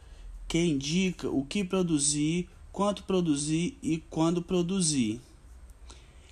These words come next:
É importante salientar que a redução das perdas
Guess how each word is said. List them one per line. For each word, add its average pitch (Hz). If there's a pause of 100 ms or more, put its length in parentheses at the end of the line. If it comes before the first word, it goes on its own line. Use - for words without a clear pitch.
(320)
É 233
importante 185
salientar 147 (280)
que 190
a 190
redução 175
das 156
perdas 135